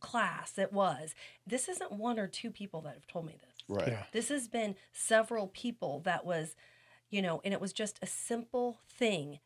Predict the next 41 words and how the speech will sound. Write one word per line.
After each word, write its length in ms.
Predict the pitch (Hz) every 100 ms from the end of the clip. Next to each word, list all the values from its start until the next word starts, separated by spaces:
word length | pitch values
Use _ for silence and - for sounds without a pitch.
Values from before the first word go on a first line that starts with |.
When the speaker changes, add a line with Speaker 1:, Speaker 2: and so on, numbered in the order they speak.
| -
Speaker 1:
that 120 | 165
he 720 | - - 214 208 208 214 214 - 160
did 500 | 202 208 185 160 160 -
so 220 | - - 185
that 180 | 180 -
somebody 420 | - 196 190 196
wouldn't 320 | 175 180 160
get 180 | 175 165
made 200 | 151 143
fun 300 | - 190 170
of 280 | 135 - -
or, 400 | - 156 131 - - - - -
um, 440 | 185 151 147 - -
bullied 560 | 190 180 156 - - - -
is 240 | 175 156
the 120 | 151
word 400 | 156 160 175 175 156
that 140 | 185 _ _ -
the 100 | 170
mom 480 | 156 165 170 160 156
used 520 | 139 175 220 143 -
very 260 | 175 156 151
well. 180 | 143 -
Uh, 60 | 185 - 160
bullied. 180 | 170
Speaker 3:
Well, 140 | 185 160
society 580 | - 151 127 156 143 139
uses 260 | 131 123
that 160 | 123 127
word, 220 | 131 135
but 120 | 135
Steve, 220 | 139 175 156
I'm 120 | 139
glad 240 | 143 147
you 80 | 135
recognize 460 | 135 143 135 131 127
that 200 | 131 131
because 520 | 127 - 135 127 - - - - - - - - _ _ _
the 180 | 170 139
mere 200 | 143 151
presence 580 | 151 151 147 131 131